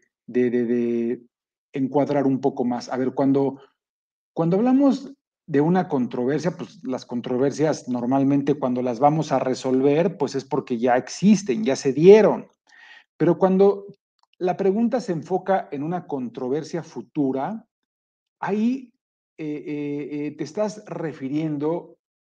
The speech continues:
de manera muy particular a la mediación privada en Ciudad de México, en donde los que somos mediadores privados certificados,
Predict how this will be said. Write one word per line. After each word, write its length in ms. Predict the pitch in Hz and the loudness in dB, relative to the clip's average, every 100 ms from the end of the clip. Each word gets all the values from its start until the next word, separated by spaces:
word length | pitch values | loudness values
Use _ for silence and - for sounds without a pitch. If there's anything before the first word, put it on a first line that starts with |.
| _ _ _ _ _ | _ _ _ _ _
de 80 | 123 | -10
manera 360 | 127 135 156 | -6 -6 -4
muy 280 | 143 151 202 | -4 -2 -2
particular 880 | - 196 160 127 127 127 135 160 - - | -2 -6 -6 -12 -8 -4 -2 -2 -6 -8
a 80 | |
la 120 | 135 127 | -6 -8
mediación 840 | 131 127 123 - 151 160 185 165 | -8 -8 -10 -8 -6 -4 -4 -4
privada 720 | - 127 135 139 135 143 156 | -4 0 2 2 0 -4 -4
en 160 | 135 117 | -10 -12
Ciudad 380 | - 123 135 139 | -8 -6 -4 -4
de 100 | 135 | -4
México, 760 | 135 139 139 135 147 160 226 - _ - _ | -4 -6 -8 -10 -4 -4 -4 -10 _ -20 _
en 200 | 135 135 | -4 -2
donde 500 | 139 143 139 139 143 | -2 -4 0 0 0
los 220 | 139 135 139 | -6 -8 -10
que 80 | |
somos 320 | 127 180 214 185 | -8 -4 -4 -4
mediadores 580 | 151 131 131 151 156 | -4 -4 -4 -4 -6
privados 580 | 151 127 127 135 147 151 | -8 -8 -4 -4 -4 -6
certificados, 1040 | 139 123 113 - 113 143 127 127 190 196 | -10 -14 -16 -16 -6 -2 -2 -2 -6 -8